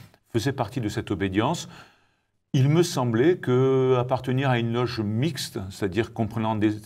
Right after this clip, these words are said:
des hommes et des femmes, était un gage, euh, de démocratie, était un gage d'équilibre en tout cas, euh, dans la société, alors même qu'à l'époque, le Grand Orient n'était absolument pas mixte, ce qu'il est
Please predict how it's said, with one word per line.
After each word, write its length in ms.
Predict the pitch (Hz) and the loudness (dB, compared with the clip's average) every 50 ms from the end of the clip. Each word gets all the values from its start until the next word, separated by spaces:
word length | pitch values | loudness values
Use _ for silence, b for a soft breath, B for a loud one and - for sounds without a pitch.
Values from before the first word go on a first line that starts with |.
| - - | -12 -8
des 380 | - 117 101 98 107 117 104 110 | -6 -4 0 0 2 2 2 0
hommes 140 | 117 104 104 | 0 -2 -2
et 40 | 98 | -2
des 120 | 98 95 | -4 -4
femmes, 340 | 92 - 120 127 160 175 165 B B B B B B B _ | -4 -4 -2 -2 -2 -2 -6 B B B B B B B _
était 400 | - 98 98 - 135 139 139 - | -6 -6 -2 0 0 0 0 0
un 120 | 113 98 95 | -2 0 0
gage, 400 | 92 98 104 120 135 127 107 110 | 0 0 2 2 0 0 -2 0
euh, 400 | 104 98 98 98 98 98 98 95 | 0 2 2 4 4 4 2 2
de 220 | 92 95 90 104 | 0 -2 -2 -2
démocratie, 880 | 101 87 107 104 107 104 98 - - 101 - - - - 104 107 117 131 | 0 0 0 -2 -2 -4 -6 -8 -8 -8 -8 -8 -4 -2 0 0 0 0
était 280 | 131 127 139 135 127 110 | 0 -2 -2 -4 -2 -2
un 80 | 98 | 0
gage 280 | 101 107 107 104 101 - | 0 0 0 0 -2 -2
d'équilibre 600 | 123 123 - - 117 101 92 101 120 131 123 98 | -4 -4 -4 -4 -6 -2 -2 0 0 -2 -2 -4
en 60 | 95 | -6
tout 160 | 87 - - | -8 -10 -12
cas, 300 | - - 104 110 139 165 160 B B B B B B - - | -10 -6 -4 -4 -4 -6 -8 B B B B B B -8 -4
euh, 40 | |
dans 120 | 98 101 104 | -2 0 0
la 100 | 101 101 | 0 0
société, 460 | 101 - 110 - - 104 98 - 151 | -2 -2 -4 -4 -4 -4 -2 0 2
alors 160 | 135 113 110 | 2 2 2
même 160 | 117 131 131 | 2 0 0
qu'à 140 | 123 127 113 | 0 0 0
l'époque, 360 | 104 98 98 - 123 127 127 | 0 0 0 0 0 0 0
le 80 | - 110 | 0 -2
Grand 220 | 101 107 107 98 | -2 -2 -2 -4
Orient 240 | - 104 101 101 117 | -4 -4 -4 -4 -4
n'était 420 | 117 98 92 - 107 98 98 - - | -4 -4 -4 -2 0 0 0 -2 -4
absolument 500 | - 107 92 - - 117 101 98 101 98 | -6 -8 -8 -6 -6 -4 -4 -2 -4 -4
pas 160 | 95 - 101 92 | -4 -4 -4 -4
mixte, 360 | 98 127 165 - - - - | -2 -2 -4 -4 -6 -10 -10
ce 80 | - 92 | -12 -12
qu'il 240 | - - 107 98 110 | -10 -6 -2 0 0
est 120 | 113 104 | 0 0